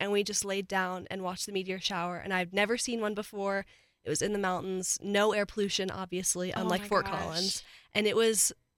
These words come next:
Speaker 1: it was an experience. It was the most beautiful thing I'd ever seen. And
Speaker 2: I
Speaker 1: Anna
Speaker 2: love
Speaker 1: is an awesome photographer, and she is really into
Speaker 2: She got,
Speaker 1: astrophotography.
Speaker 2: she got pictures?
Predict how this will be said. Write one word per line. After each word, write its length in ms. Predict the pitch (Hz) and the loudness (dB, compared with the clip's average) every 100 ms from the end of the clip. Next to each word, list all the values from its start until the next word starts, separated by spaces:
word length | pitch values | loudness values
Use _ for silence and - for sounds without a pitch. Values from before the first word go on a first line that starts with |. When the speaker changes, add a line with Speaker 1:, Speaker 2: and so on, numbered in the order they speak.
| _ _ - | _ _ 2
Speaker 1:
it 60 | |
was 100 | 226 | 2
an 60 | 240 | 2
experience. 680 | 254 - 180 170 175 185 - | 0 -2 -4 -8 -8 -10 0
It 100 | 208 | 2
was 160 | 214 | 2
the 80 | 233 | 2
most 340 | 233 240 214 - | 0 0 -4 -4
beautiful 340 | 202 196 208 | -2 -2 -4
thing 220 | 196 185 | -6 -6
I'd 80 | 170 | -6
ever 200 | 175 180 | -8 -10
seen. 280 | 170 180 170 | -8 -8 -6
And 140 | 233 | -4
Speaker 2:
I 40 | 262 | 4
Speaker 1:
Anna 240 | 214 226 226 | 4 6 4
Speaker 2:
love 80 | |
Speaker 1:
is 160 | 220 202 | 2 0
an 80 | 208 | -2
awesome 400 | 185 185 - 196 | 0 0 0 -2
photographer, 600 | 185 190 170 190 - 202 | -8 -8 -8 -8 -8 -6
and 120 | 190 | -6
she 240 | - 185 - | -6 -10 -8
is 160 | 196 180 | -10 -6
really 220 | 180 185 | -4 -4
into 120 | 190 - | 0 4
Speaker 2:
She 200 | - 262 | 4 4
got, 180 | 214 | 2
Speaker 1:
astrophotography. 520 | 196 220 214 208 226 247 | 2 -2 -2 -2 -2 0
Speaker 2:
she 120 | 247 | 2
got 160 | 277 | 0
pictures? 540 | - 254 - 311 330 | 0 -2 -2 -2 -4